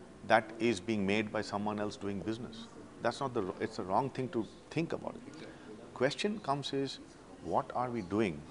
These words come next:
as a nation to really help that happen? If I make a doctor get into an M B B S from there, then put them into rural, no infrastructure, no money, no,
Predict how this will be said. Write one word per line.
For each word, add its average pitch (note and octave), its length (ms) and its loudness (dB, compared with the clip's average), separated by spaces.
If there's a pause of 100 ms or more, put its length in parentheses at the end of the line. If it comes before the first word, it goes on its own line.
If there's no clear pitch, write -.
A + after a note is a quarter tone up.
(380)
as G#2+ 340 6
a A2 60 4
nation F#2+ 400 0 (280)
to A2 80 -2
really A#2 320 2
help A2+ 400 -4
that G2 160 -2
happen? - 280 -2 (680)
If F3+ 300 4
I D#3 280 2 (140)
make C3 300 0
a A#2+ 60 2
doctor G2+ 520 -2 (560)
get A2+ 180 6
into A#2+ 180 0
an G#2+ 100 2
M F#2 120 0
B G#2 100 4
B G2+ 160 4
S G2 100 2
from F#2+ 180 -4
there, F#2 80 2
then F2+ 160 -2
put G#2+ 260 -2
them A#2+ 140 2
into G#2+ 140 -2
rural, F#2+ 440 2
no A#2 140 4
infrastructure, G#2 760 0 (200)
no A#2+ 240 6
money, G#2 420 4 (760)
no, C#3 400 4